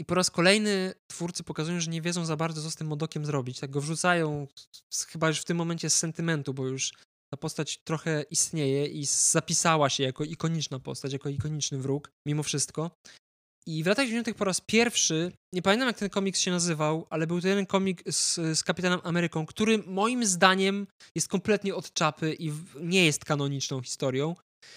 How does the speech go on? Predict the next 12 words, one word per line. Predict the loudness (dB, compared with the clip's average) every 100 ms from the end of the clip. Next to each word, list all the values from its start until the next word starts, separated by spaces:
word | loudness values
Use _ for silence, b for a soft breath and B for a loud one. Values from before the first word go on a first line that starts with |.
| B B _ -2
I |
tutaj | 0 4 4
modok | 4 2 2
po | 2
raz | 0 0
pierwszy | -4 -4
zostaje | -4 -2 -2 -2
pokazany | 0 2 2 2
jako | 0 -4
taka | -4 -2
kreskówkowa, | 6 6 6 0 2 2 4 2
głupkowata, | 2 0 2 0 4 2 2 -4